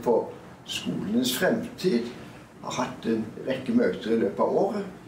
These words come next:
Og det har vært veldig interessant både å gå gjennom og forsøke å se hvordan skolene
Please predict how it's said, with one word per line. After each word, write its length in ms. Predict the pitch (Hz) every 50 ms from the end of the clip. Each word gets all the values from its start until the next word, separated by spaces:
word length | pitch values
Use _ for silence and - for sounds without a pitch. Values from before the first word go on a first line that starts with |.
| - - - - - - - - - - - - - - - - - - - - - - - -
Og 120 | - -
det 80 | 113 110
har 80 | 110
vært 160 | 117 131 - -
veldig 220 | - - - 101
interessant 640 | 104 - - 117 117 110 - 147 208 233 - - -
både 380 | - - - 107 - - 120 120
å 80 | 120
gå 160 | - 110 110 110 107
gjennom 320 | 101 104 117 123 120 110 -
og 80 | 98 -
forsøke 540 | - 104 107 110 - - - - - -
å 20 | -
se 200 | - - 110 95 87
hvordan 320 | 90 95 101 95 98 -
skolene 600 | - - - - - - 90 95 104 95 90 -